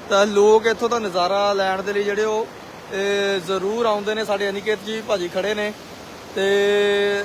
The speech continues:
ਉਸ ਤੋਂ ਇਲਾਵਾ ਬੇਸ਼ੱਕ, ਇਹ, ਇੱਕ ਰੇੜਾ ਲਗਾ ਕੇ ਜਿਹੜਾ, ਸਾਡੇ ਪ੍ਰੀਤ ਜੀ ਆ, ਤੇ ਰੇੜਾ ਲਗਾ ਕੇ ਜਿਹੜਾ, ਉਹ ਰੋਡ ਨੂੰ ਜਿਹੜਾ, ਬੰਦ ਕਰ ਦਿੱਤਾ ਗਿਆ। ਤੇ ਦੂਜੇ ਪਾਸੇ ਵੀ ਤੁਹਾਨੂੰ ਤਸਵੀਰਾਂ ਅਸੀਂ ਜ਼ੂਮ ਕਰਕੇ ਦਿਖਾ ਦਿੰਦੇ ਆ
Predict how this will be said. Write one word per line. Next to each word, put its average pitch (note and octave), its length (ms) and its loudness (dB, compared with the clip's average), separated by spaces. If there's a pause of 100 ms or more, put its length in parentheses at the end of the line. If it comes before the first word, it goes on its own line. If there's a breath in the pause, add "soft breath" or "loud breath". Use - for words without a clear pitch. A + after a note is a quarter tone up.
ਉਸ F#3 200 -6
ਤੋਂ G#3+ 80 0
ਇਲਾਵਾ G3+ 480 2 (240)
ਬੇਸ਼ੱਕ, G3+ 320 -6
ਇਹ, E3 1080 -2 (680)
ਇੱਕ - 120 -2 (720)
ਰੇੜਾ G3 260 2
ਲਗਾ G3+ 280 4
ਕੇ G3 220 0
ਜਿਹੜਾ, G3+ 220 2
ਸਾਡੇ G3 180 0
ਪ੍ਰੀਤ F3 280 -4 (100)
ਜੀ F#3 160 -2
ਆ, F3+ 120 2
ਤੇ F3+ 240 2
ਰੇੜਾ F3 200 2
ਲਗਾ G3 260 2
ਕੇ F3+ 220 0
ਜਿਹੜਾ, F#3 220 2
ਉਹ G#3 180 2 (520)
ਰੋਡ F#3+ 300 4
ਨੂੰ G#3 120 0
ਜਿਹੜਾ, G#3 140 4
ਬੰਦ F#3+ 220 0
ਕਰ F#3+ 160 0
ਦਿੱਤਾ G3 240 -2
ਗਿਆ। G3+ 220 2
ਤੇ G#3+ 160 -2
ਦੂਜੇ F#3+ 280 0
ਪਾਸੇ G3+ 280 0
ਵੀ G3+ 60 -2
ਤੁਹਾਨੂੰ G3 200 -2
ਤਸਵੀਰਾਂ F#3+ 420 -2
ਅਸੀਂ F#3+ 160 -2
ਜ਼ੂਮ F3 220 -6
ਕਰਕੇ F3+ 280 -2
ਦਿਖਾ F3 220 -2
ਦਿੰਦੇ F#3+ 260 0
ਆ G3+ 140 0